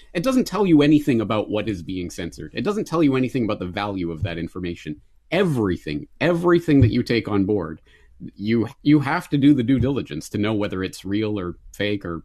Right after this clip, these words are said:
where it's coming from. There's no shortcut to it. So it's, it would be so much easier if everything that was banned and censored was good and right and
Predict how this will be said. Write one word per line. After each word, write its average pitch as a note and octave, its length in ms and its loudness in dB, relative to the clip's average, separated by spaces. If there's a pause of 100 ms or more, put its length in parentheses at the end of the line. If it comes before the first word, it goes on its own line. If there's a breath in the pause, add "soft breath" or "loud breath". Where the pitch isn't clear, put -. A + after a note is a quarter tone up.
(140)
where F#2+ 440 -2
it's G2 100 -6
coming G2 240 0
from. F2+ 360 -4 (420 soft breath)
There's A2+ 180 0
no C#3 140 6
shortcut D3+ 480 -2
to D#2+ 100 -12
it. E2 140 -14
So C#3 200 2
it's, - 200 0
it G#3 160 2
would A3+ 160 2
be G3+ 100 0
so A#3 180 0
much G3+ 200 2
easier G2 320 2
if F#2 180 -4
everything E3 480 2
that C3+ 160 -2
was A2+ 220 -2
banned A2+ 280 -2
and G2 120 -6
censored G#2 380 -8
was F#2+ 160 -6
good A2+ 260 -2
and G2+ 120 -2
right G2 280 -2
and F#2 180 -6